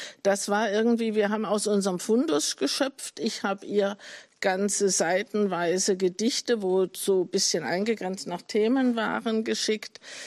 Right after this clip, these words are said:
Sie hat dann wieder aussortiert, hier könnte sie, das fänd sie gut, da hätte sie auch was dazu. Und so hat sich das dann immer, und wir haben wirklich lange dran gearbeitet, hat sich das immer mehr so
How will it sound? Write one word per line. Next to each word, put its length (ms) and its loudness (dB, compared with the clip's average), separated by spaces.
Sie 280 2
hat 160 0
dann 200 0
wieder 260 2
aussortiert, 1000 0
hier 360 0
könnte 480 -2
sie, 340 0
das 300 -2
fänd 340 -4
sie 160 -2
gut, 340 -2
da 180 2
hätte 320 -2
sie 200 0
auch 240 -4
was 200 -2
dazu. 420 -4
Und 220 2
so 180 4
hat 180 -2
sich 220 -2
das 220 0
dann 180 0
immer, 320 2
und 140 0
wir 120 2
haben 180 0
wirklich 420 -2
lange 320 0
dran 280 -4
gearbeitet, 760 -4
hat 180 -2
sich 160 0
das 240 2
immer 300 2
mehr 280 2
so 360 2